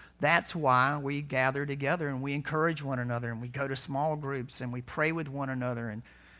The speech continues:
that's our hunger. And I think it's a good question a lot of times, is that a major hunger in our life? Do we still hunger for righteousness? Do we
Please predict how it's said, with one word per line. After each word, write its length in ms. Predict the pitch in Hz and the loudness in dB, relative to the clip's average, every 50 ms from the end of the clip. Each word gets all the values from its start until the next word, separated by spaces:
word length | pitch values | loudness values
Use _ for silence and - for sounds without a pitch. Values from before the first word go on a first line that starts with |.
| _ _ _ _ _ _ _ _ | _ _ _ _ _ _ _ _
that's 300 | - 143 143 147 - - | 2 4 4 4 4 2
our 120 | 147 143 147 | 2 2 0
hunger. 580 | 139 - 185 185 202 180 131 - - - 120 - - _ - _ _ | -2 -2 -2 0 0 0 -2 -6 -10 -12 -14 -18 -20 _ -20 _ _
And 120 | - 196 - | -4 0 0
I 100 | - 202 | 2 2
think 140 | 208 196 | 4 2
it's 100 | 202 190 | 2 2
a 60 | 180 185 | 2 2
good 200 | 170 196 196 190 | 2 2 2 2
question 440 | - - 185 208 214 - - 165 | 0 2 4 4 4 2 0 0
a 60 | 160 147 | 2 4
lot 120 | 151 151 | 4 4
of 80 | 151 147 | 2 2
times, 320 | - 160 151 156 151 139 | 0 0 0 0 0 -2
is 220 | 139 139 127 123 | -4 -2 0 2
that 160 | 135 143 147 156 | 4 6 4 4
a 40 | |
major 360 | 156 156 156 156 156 151 143 139 | 4 2 2 2 2 0 -2 0
hunger 340 | 139 147 160 156 139 135 | 0 0 0 0 0 0
in 80 | 143 135 | 0 2
our 180 | 131 135 131 120 | 2 2 2 2
life? 380 | 123 139 170 165 131 117 - - | 2 2 2 2 0 -2 -6 -8
Do 140 | 139 139 | -6 -6
we 160 | 139 139 160 165 | -4 -4 -2 -4
still 320 | - - - 165 170 170 | -4 -2 -2 0 0 0
hunger 560 | 156 139 147 156 196 233 233 - 120 113 127 - - _ - _ | -2 -2 0 0 0 0 0 -2 -4 -4 -6 -12 -16 _ -20 _
for 140 | - 160 151 | -6 -4 -2
righteousness? 760 | 139 147 175 208 208 - - - - - 101 - - - - - | 0 2 0 0 0 -4 -6 -6 -6 -8 -10 -10 -12 -12 -12 -8
Do 160 | - 139 180 | -6 -4 -4
we 220 | 226 - 110 113 | -2 -4 -6 -8